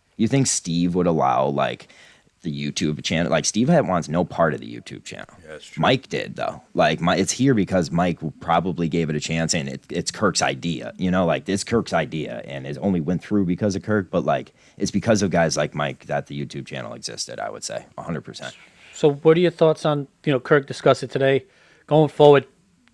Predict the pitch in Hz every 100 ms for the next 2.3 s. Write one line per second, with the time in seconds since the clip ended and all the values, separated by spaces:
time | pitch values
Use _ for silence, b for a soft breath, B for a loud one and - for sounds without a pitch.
0 | _ - 147 147 123 117 117 143 135 131
1 | 131 127 - 135 123 - 127 139 123 123
2 | 123 123